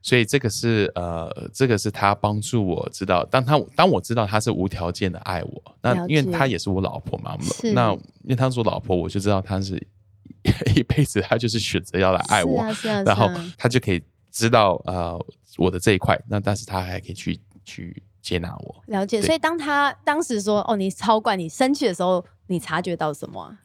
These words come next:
Speaker 2: 我很想了解。
Speaker 1: 我，我，因为我，他跟我讲这句话的时候，我第一个想到就是小时候别人说我很奇怪啊，然后怎么样子啊，
Speaker 2: 嗯哼哼。
Speaker 1: 然后的那种的很 negative 的这些的想法出来。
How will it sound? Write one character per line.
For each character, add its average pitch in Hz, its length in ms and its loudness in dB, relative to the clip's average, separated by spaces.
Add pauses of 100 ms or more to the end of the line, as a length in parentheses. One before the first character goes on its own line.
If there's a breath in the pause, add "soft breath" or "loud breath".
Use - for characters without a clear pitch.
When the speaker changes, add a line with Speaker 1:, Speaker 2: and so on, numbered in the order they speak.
(100)
Speaker 2:
我 208 100 4
很 220 80 2
想 262 140 0
了 175 220 0
解。 175 320 -8
Speaker 1:
我， 147 120 8
我， 143 220 6
因 214 160 6
为 190 80 6
我， 127 100 4
他 175 200 0
跟 190 160 0
我 175 80 4
讲 101 180 -2
这 104 80 -2
句 110 120 0
话 104 140 2
的 87 120 -2
时 - 100 -2
候， 92 60 4
我 65 200 0
第 110 220 0
一 127 60 -2
个 87 240 -2
想 92 200 -8
到 90 140 -2
就 95 140 -2
是 - 300 -2
小 - 280 -6
时 - 160 -8
候 101 140 2
别 87 200 -2
人 87 160 -4
说 95 280 0
我 95 120 0
很 87 140 -8
奇 - 340 -8
怪 - 140 -2 (240)
啊， - 280 -12
然 - 80 -8
后 95 180 -6
怎 - 180 -8
么 - 120 -8
样 92 280 -4
子 220 220 -4
啊， 214 60 -4
Speaker 2:
嗯 226 40 -4
哼 226 80 -4
哼。 - 100 -4
Speaker 1:
然 - 80 -2
后 214 80 -2
的 220 80 -4
那 98 160 0
种 90 320 -6
的 90 120 -14
很 90 220 -14
negative 95 400 -4
的 - 200 -10
这 - 120 -10
些 - 140 -4
的 87 140 -4
想 - 240 -6
法 - 180 -6
出 - 200 -6
来。 - 180 -2